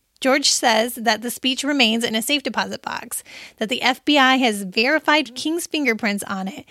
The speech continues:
and that he has been offered more than three million dollars for it. But he says he has no intention of letting it go and will probably leave it to his children. He says that at least once a year, someone approaches him with an offer,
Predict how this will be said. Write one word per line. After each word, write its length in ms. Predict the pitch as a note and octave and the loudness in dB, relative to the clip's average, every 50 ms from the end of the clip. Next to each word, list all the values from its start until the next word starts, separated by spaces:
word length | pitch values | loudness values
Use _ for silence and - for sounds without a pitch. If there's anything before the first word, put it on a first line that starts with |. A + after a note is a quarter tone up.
| - - - - - | -20 -20 -20 -4 0
and 120 | A3+ A3 | 2 2
that 180 | A#3 - A3+ - | 4 2 2 0
he 120 | B3+ C4 | 2 2
has 140 | D4+ D#4 C#4+ | 2 2 0
been 160 | E4+ E4+ D#4 | -4 -6 -4
offered 340 | - - A3+ A#3 - B3+ B3 | -2 -2 -2 0 0 -2 -2
more 200 | A3+ A#3+ A3+ A3 | 0 0 -2 -2
than 180 | A3 G#3+ G#3+ G#3+ | -2 -2 -4 -4
three 580 | - G#3+ G3 F#3+ - A3 A3 A3 A3+ A#3 A3 C4+ | -4 -8 -10 -6 -4 -2 0 0 0 -2 -4 -4
million 600 | A#3+ G#3+ G#3+ G3+ G3+ G#3 G3 F#3+ G3+ G#3+ G#3 - | -2 0 0 0 0 -2 -2 -2 -4 -4 -6 -4
dollars 460 | G3+ F#3+ E3 F3 F3+ - - - - | -4 -4 -4 -4 -6 -8 -8 -10 -10
for 200 | - G#3+ A3 G#3+ | -10 -10 -10 -10
it. 120 | - - - _ _ _ _ _ _ _ _ _ _ _ _ _ _ _ _ _ | -10 -10 -14 _ _ _ _ _ _ _ _ _ _ _ _ _ _ _ _ _
But 100 | B3 A#3+ | 0 2
he 100 | A#3 A#3 | 2 2
says 160 | - D4 B3+ | 2 2 2
he 120 | D4+ D4+ | 2 0
has 120 | D4 A#3+ A3+ | 0 0 -2
no 260 | A#3 A3 G#3+ G#3+ A3+ | -2 -2 0 2 2
intention 480 | A#3+ B3+ A#3 - A#3 G#3 - G#3+ G3+ | 2 0 0 -2 -4 -4 -2 -6 -6
of 120 | F#3+ F#3+ F#3+ | -8 -6 -2
letting 260 | G3 G3+ G3+ A#3 B3 | -2 0 0 2 0
it 100 | C#4 B3+ | 0 2
go 320 | A3 G#3 G3 F#3 F#3+ G#3 - _ - - - - - - | 2 2 2 2 0 -4 -6 _ -20 -20 -20 -20 -8 -2
and 100 | A3+ A#3+ | 0 0
will 80 | A#3+ | 0
probably 560 | A3+ - - A#3 A3+ A#3 A#3+ C#4 C#4 D4+ D4+ | 0 2 2 2 2 2 0 -2 -2 0 0
leave 240 | C#4+ B3 A#3 A3+ G#3 | 0 0 0 0 0
it 160 | G3 - - | -2 -2 -4
to 120 | - - G3 | -4 -6 -6
his 180 | G3 F#3+ - | -4 -4 -4
children. 520 | - - G3 F#3+ F#3+ - - - - B3+ A#3+ _ _ _ _ _ _ _ _ _ _ _ _ _ _ | -6 -6 -8 -8 -10 -10 -12 -12 -14 -16 -18 _ _ _ _ _ _ _ _ _ _ _ _ _ _
He 140 | - D4 C4 | -2 0 4
says 180 | D#4 D4+ C#4+ | 4 4 4
that 160 | C4 F4 D#4+ | 4 2 4
at 140 | D#4 C4+ C4 | 4 2 2
least 260 | B3 C4+ D#4 D4+ - | 2 2 2 2 0
once 340 | C#4 A#3+ A3+ B3 C4 C#4 - | -4 0 2 2 2 2 0
a 60 | D4+ | 0
year, 300 | C#4 B3 A3+ G#3+ G3 G3+ | 0 0 0 0 0 -2
someone 400 | G3+ - - A3 G3+ G#3+ A3 A#3+ | -4 -2 -4 -2 0 2 2 2
approaches 460 | C4 B3+ - - G#3 G3 - A3+ F#3+ - | 2 0 -2 -4 -4 -4 -4 -6 -2 -2
him 180 | A3 G3 G3 | -2 -2 0
with 160 | F#3+ G#3+ G#3+ | 0 0 0
an 80 | C#4+ C#4 | 0 0
offer, 500 | - A3+ A3 A3 - - G#3+ G3+ G#3 G3+ | 0 0 0 0 -2 -4 -4 -4 -4 -6